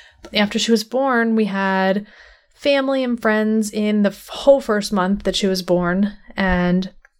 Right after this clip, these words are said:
it just ended up being really difficult and not being able to spend the time blogging and not being able to dedicate that time. I still have notebooks full of blogging ideas,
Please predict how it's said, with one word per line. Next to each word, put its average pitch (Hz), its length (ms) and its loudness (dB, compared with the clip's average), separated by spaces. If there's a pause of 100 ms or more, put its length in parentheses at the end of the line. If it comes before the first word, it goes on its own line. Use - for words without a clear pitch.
(300)
it 233 140 0
just 214 180 0
ended 214 220 0
up 214 140 -2
being 202 260 0
really 196 260 0
difficult 185 640 -2
and 190 220 0
not 185 280 0
being 240 300 0
able 214 220 0
to 208 400 0
spend 202 300 0
the 208 60 2
time 202 400 0
blogging 190 560 0
and 180 200 2
not 185 280 0
being 190 240 0
able 185 180 2
to 202 140 -2
dedicate 185 520 0
that 190 200 -2
time. 190 480 0 (120)
I 190 120 2
still 208 200 0
have 185 220 0
notebooks 196 560 0
full 214 260 0
of 185 100 0
blogging 170 400 -2
ideas, 180 600 0